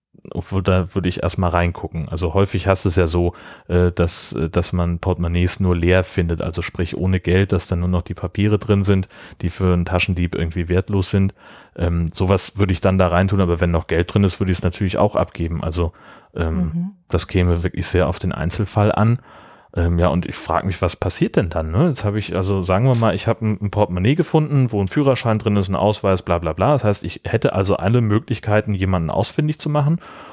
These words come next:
Speaker 1: und entscheide mich dagegen und schmeiße es in diese Box. Und dann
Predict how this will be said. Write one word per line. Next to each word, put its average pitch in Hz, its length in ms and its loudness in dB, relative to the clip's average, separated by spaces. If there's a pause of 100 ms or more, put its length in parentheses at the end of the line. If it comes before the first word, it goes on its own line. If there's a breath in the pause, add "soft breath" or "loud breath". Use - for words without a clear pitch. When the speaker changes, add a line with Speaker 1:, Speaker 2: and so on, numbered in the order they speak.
(200 loud breath)
Speaker 1:
und 113 240 2
entscheide 107 320 2
mich 110 180 0
dagegen 107 440 2
und 110 300 0
schmeiße 101 340 0
es 98 100 0
in 98 140 -2
diese 98 180 0
Box. - 400 -2
Und 87 240 -2
dann 101 240 0